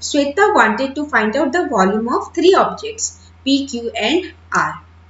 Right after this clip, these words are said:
Volume of three objects, P, Q and R.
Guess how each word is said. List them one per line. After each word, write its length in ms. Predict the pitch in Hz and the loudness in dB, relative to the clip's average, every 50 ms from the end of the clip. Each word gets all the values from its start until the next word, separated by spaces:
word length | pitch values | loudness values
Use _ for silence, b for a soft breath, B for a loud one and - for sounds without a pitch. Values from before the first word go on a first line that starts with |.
| - - - - - - | -20 -20 -20 -20 -16 -12
Volume 380 | 214 196 185 180 185 190 202 202 | -6 -2 -2 -2 -2 -2 -4 -8
of 120 | 196 - | -10 -12
three 200 | - - 190 196 | -10 -6 -4 -2
objects, 640 | 180 180 185 - - - 240 302 392 392 - - - - - - - - - - - | -2 -4 -6 -8 -4 0 0 0 0 0 -4 -10 -20 -20 -20 -20 -20 -20 -20 -16 -12
P, 200 | 226 226 220 214 | -10 -10 -10 -8
Q 180 | - 214 214 208 | -6 -2 0 0
and 200 | 208 208 208 202 - | 0 0 -2 -2 -2
R. 400 | 170 165 185 254 359 - B | 0 2 2 2 2 0 B